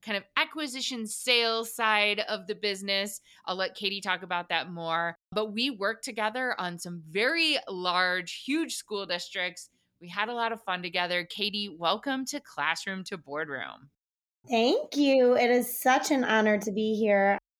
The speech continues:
Speaker 2: I'm so proud of all the things that you are doing, Carrie. You are definitely fun to work with and, and develop relationships with our customers with as well. So I love cheering you on and watching what you're doing here. And I'm excited to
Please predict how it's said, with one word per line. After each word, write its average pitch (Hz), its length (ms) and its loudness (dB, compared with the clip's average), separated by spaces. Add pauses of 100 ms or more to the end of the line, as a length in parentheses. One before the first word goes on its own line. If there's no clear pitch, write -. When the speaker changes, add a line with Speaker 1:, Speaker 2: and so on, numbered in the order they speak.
(220)
Speaker 2:
I'm 208 140 4
so 220 260 4
proud 202 340 4
of 196 100 0
all 190 180 2
the 196 100 2
things 196 340 0
that 196 180 2
you 214 260 2
are 202 160 4
doing, 196 320 2
Carrie. 190 580 2 (140)
You 233 240 4
are 285 100 6
definitely 214 840 4
fun 214 440 4
to 202 400 4 (400)
work 233 360 4
with 226 300 4 (120)
and, 202 540 4
and 196 180 2
develop 196 340 2
relationships 202 760 0
with - 80 -2
our 190 100 4
customers 185 640 -2
with 185 180 0
as 175 220 -2
well. 185 340 4
So 180 520 4 (340)
I 208 120 6
love 214 460 4
cheering 220 380 4
you 214 100 4
on 196 220 4
and 196 140 2
watching 190 400 0
what 190 160 2
you're 190 120 0
doing 185 320 2
here. 190 360 2
And 214 120 2
I'm 190 120 2
excited 196 760 2
to 196 440 4